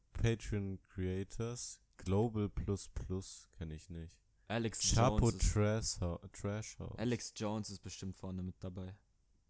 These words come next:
Speaker 1: Amanda Palmer, Dark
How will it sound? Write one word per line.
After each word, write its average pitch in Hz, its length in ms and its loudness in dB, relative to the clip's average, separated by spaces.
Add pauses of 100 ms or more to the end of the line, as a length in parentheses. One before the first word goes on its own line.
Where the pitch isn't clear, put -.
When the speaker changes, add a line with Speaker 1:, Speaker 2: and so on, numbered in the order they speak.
(1080)
Speaker 1:
Amanda 95 520 0
Palmer, 92 560 -4 (100)
Dark 92 260 0